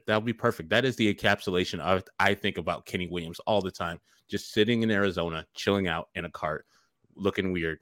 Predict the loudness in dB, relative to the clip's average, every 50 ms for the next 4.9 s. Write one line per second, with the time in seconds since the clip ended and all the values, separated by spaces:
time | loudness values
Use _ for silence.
0 | _ _ _ _ _ _ -2 -2 0 0 0 -2 0 0 2 4 6 6 6 4
1 | 2 -2 0 2 2 2 2 0 -2 0 0 0 0 0 0 2 2 4 2 2
2 | 0 -2 -2 -2 0 0 0 0 0 -4 -2 0 2 2 2 0 -2 _ _ _
3 | _ _ _ _ _ _ _ _ 2 2 4 4 4 4 4 4 4 4 4 4
4 | 2 2 2 0 0 -2 -2 -6 _ -4 -4 -2 -4 -6 -10 -14 -18 -20